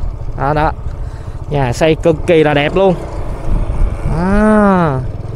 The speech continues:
Hiện tại thì Bình Dương phát triển khu công nghiệp á, là đi đôi với lại, à, bảo vệ môi trường nha. Như cái, à, nhà máy tỷ đô của Lego á, là lúc khởi công là xuống, à, trồng năm mươi ngàn cây xanh luôn. Đó.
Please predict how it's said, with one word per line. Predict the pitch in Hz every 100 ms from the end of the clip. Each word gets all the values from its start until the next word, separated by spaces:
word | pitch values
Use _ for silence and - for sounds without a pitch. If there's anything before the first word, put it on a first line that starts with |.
| - - - -
Hiện | 165 180
tại | 170 185
thì | 196
Bình | 190 185
Dương | 180 220 220
phát | 254 -
triển | 175 160 233
khu | 220 208
công | 214 208
nghiệp | 180 165
á, | 254 247
là | 170 175
đi | 196 202
đôi | 196 196 208
với | 247
lại, | 226 151 180
à, | 180 175
bảo | 160 220
vệ | 147 175
môi | 190
trường | 185 165 160
nha. | 190 185 - - - - 180
Như | 190 190
cái, | 190 233 247
à, | 202
nhà | 190 160 156
máy | 165 214 269 -
tỷ | 180
đô | 220 208 196 - - - -
của | 151 202
Lego | 220 196 208 208 220
á, | 247 139
là | 160
lúc | 185 262
khởi | 175 208
công | 214 190 185
là | 165
xuống, | 226 269 320
à, | 240 196 190
trồng | 180 170 160 151 - - -
năm | 214 233
mươi | 233
ngàn | 208 185
cây | 214
xanh | 214 226
luôn. | 233 220 - - - - - -
Đó. | 147 185 220 226 208 175